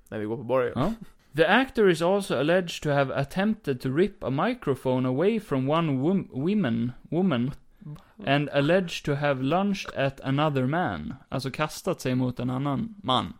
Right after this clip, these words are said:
Speaker 1: Jaha, va.
Speaker 2: Ja, som,
Speaker 1: En
Speaker 2: som en riktig hjälte där.
Speaker 1: En helt bakom flötet, den här killen.
Speaker 2: Eh, "the police department in Hilo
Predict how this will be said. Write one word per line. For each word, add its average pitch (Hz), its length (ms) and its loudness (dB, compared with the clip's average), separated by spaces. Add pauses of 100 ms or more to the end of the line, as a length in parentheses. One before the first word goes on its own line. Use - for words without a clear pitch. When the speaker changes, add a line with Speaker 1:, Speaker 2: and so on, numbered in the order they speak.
(220)
Speaker 1:
Jaha, 165 300 -4
va. 120 160 -6 (240)
Speaker 2:
Ja, 127 200 -4 (240)
som, - 320 -14
Speaker 1:
En 113 540 -6
Speaker 2:
som - 160 -6
en 127 60 0
riktig 170 300 2
hjälte 147 400 4
där. 107 320 0 (220)
Speaker 1:
En 107 520 -10
helt 143 420 0 (160)
bakom 117 360 -4
flötet, 120 420 -4
den 113 140 -4
här 139 120 -2
killen. 131 640 4
Speaker 2:
Eh, - 60 2 (360)
"the 151 100 6
police 190 480 2
department 156 500 2
in 135 180 2
Hilo 143 540 0